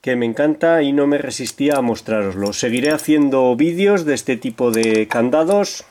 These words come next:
Quizás, como os digo, no tienen interés desde el punto de vista de, de ganzuado, y, pero a mí me gusta hacerlos y, y creo que solo por ver el candado merece la pena. Bueno, pues este habría sido el ganzuado del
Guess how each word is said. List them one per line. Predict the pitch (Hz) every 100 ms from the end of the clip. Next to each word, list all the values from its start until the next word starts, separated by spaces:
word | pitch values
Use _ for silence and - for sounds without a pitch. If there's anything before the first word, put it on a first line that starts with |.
| _ - - _ - - - - - - - -
Quizás, | 117 - 139 -
como | 135 123
os | 110
digo, | 127 123 120
no | 123 131
tienen | 131 127 117 113
interés | 113 113 117 131 127
desde | 117 113
el | 110
punto | - - 131 117 120
de | 110
vista | 117 - 117
de, | 110 107 107 - - - - -
de | 139 127
ganzuado, | 127 123 120 135 151 156 175 165
y, | 127 120 113 107 - - - - - -
pero | 156 170 180
a | 139
mí | 143
me | 143
gusta | 143 147 -
hacerlos | 131 156 151 165 175 -
y, | 131 120 110 110
y | 156 113
creo | 147 143 117
que | 127 113
solo | 107 - 135 123
por | 123 113
ver | 123
el | 117
candado | 120 117 127 120
merece | 110 107 110
la | 104 110
pena. | 101 92 - - - - - - -
Bueno, | 151 160
pues | 120 117
este | 127 139
habría | 127 135 123
sido | 151 165
el | 151 127 120 113 110
ganzuado | 117 110 123 127 123 117
del | 113 110 104 110